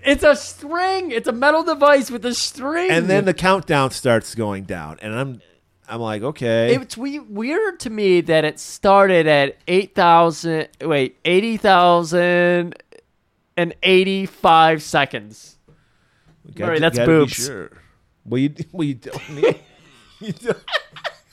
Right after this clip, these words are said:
Speaker 2: fucking Frank. So, <laughs> you get a bunch of guys together and just turns into fucking potty humor.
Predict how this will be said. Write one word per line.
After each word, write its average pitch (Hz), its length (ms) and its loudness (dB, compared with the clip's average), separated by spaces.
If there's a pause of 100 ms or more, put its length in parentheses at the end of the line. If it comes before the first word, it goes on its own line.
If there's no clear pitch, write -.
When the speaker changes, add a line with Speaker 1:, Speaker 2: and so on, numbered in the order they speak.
(840)
Speaker 2:
fucking 214 380 -6
Frank. 120 540 -10 (2000)
So, 185 640 4 (640)
<laughs> - 600 0
you 131 80 -10
get 165 200 0
a 170 60 2
bunch 165 220 -2
of 151 60 -2
guys 139 300 2
together 131 500 2
and 113 100 -6
just 113 180 -10
turns 110 300 -8
into 101 220 -6
fucking 98 300 -8
potty 98 460 -6
humor. 98 400 -10